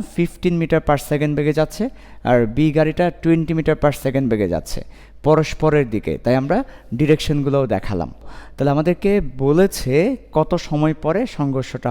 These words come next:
হবে, টাইম বের করতে বলা আছে। দেখো এখানে দুইটা গাড়িরই কিন্তু, আহ, একটা বেগের কথাই বলা আছে, একটা বেগেই চলছে, সে সমবেগে চলছে। তাহলে আমরা প্রথম গাড়ির জন্য চিন্তা করি, ঠিক আছে? প্রথম গাড়ির জন্য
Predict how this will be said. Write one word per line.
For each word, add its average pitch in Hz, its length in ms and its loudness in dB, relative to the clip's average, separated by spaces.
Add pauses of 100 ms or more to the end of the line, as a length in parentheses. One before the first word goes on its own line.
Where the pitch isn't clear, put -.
হবে, 123 180 -2 (580)
টাইম 156 240 4
বের 135 180 0
করতে 110 240 -6
বলা 98 160 -2
আছে। - 100 -10 (120)
দেখো 175 200 2 (380)
এখানে 175 240 2 (220)
দুইটা 160 200 2 (140)
গাড়িরই 175 400 2
কিন্তু, 190 300 -2 (100)
আহ, - 460 -2 (180)
একটা 185 240 0
বেগের 170 280 2
কথাই 160 300 0
বলা 120 200 2
আছে, - 160 -8 (480)
একটা 180 240 -2
বেগেই 190 280 2 (120)
চলছে, 139 280 0 (100)
সে 98 100 -2 (380)
সমবেগে 151 500 2 (100)
চলছে। 110 280 -4 (380)
তাহলে 160 200 0
আমরা 170 140 0 (160)
প্রথম 170 240 0 (100)
গাড়ির 160 260 0
জন্য 160 140 0 (140)
চিন্তা 147 300 0
করি, 147 140 -4 (520)
ঠিক 147 180 -2
আছে? 170 140 -2 (140)
প্রথম 143 220 -2 (100)
গাড়ির 143 220 0
জন্য 139 120 -2